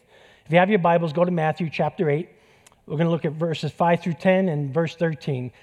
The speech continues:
And it says this, "When Jesus returned to Capernaum,"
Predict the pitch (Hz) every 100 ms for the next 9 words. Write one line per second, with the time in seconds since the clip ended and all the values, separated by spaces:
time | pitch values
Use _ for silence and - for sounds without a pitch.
0 | _ - 160 - 165 165 156 - 160 156
1 | 135 175 233 226 214 208 - - _ _
2 | _ - 147 - 202 196 180 - 160 156
3 | - 220 220 156 180